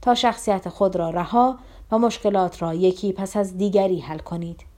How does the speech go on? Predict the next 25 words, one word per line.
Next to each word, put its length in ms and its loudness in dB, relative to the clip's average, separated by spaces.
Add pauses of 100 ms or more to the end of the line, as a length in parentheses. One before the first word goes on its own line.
(340)
این 180 0
واقعیت 600 2
مهم 380 -2
را 240 2 (400)
همیشه 480 2
به 100 4
یاد 280 4
داشته 340 -4
باشید. 500 -6 (300)
شما 500 2 (360)
ارباب 520 4
موقعیت‌ها 880 0
هستید، 600 -8 (200)
نه 240 0
بردهٔ 500 -6
آنها. 400 -10 (600)
هر 220 2
وقت 240 2 (360)
شهامت 580 4
کافی 400 2
برای 420 4
رها 240 2
کردن 440 0
داشته 320 2
باشید، 500 2